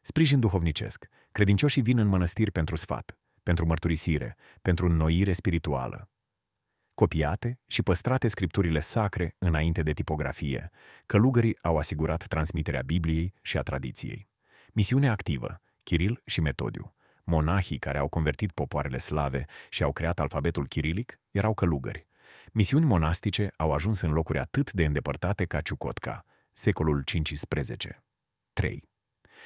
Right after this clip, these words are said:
Pregătirea precede slujirea. Serafim de Sarov a petrecut mulți ani în retragere și rugăciune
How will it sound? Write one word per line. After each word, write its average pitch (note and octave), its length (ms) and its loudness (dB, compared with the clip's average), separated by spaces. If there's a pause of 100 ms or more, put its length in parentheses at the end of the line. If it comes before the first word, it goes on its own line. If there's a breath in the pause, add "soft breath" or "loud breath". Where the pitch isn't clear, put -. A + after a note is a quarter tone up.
(140 loud breath)
Pregătirea G#2 460 4
precede G#2+ 400 2
slujirea. E2+ 520 2
Serafim E2 440 -2
de C#2+ 120 0
Sarov C#2 500 -4 (300 loud breath)
a - 100 0
petrecut G2+ 400 0
mulți A#2+ 380 2
ani G#2 200 2
în D#2 100 4
retragere E2 600 0
și D2+ 140 -4
rugăciune E2+ 640 0